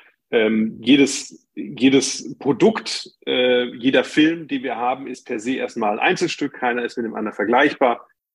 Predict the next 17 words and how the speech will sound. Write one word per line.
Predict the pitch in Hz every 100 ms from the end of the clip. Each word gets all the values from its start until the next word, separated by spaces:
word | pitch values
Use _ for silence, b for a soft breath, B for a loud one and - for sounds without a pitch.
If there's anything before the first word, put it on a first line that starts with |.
| _ _ _ _
Und | - - 151 135
das | 120
macht's | 123 120 -
schon | 127 120 117 117
ein | 113
bisschen | 123 - 110
schwieriger, | - - - 104 98 101 107 113 110 101 101 101 110
ich |
sag | 107 101
mal | 104
so | 98 98
grundsätzlich, | 110 110 120 104 107
als | 107 -
wenn | 110
ich | 107
jetzt, | 107 - - _ _ _ _ _ _ _ _
äh, | -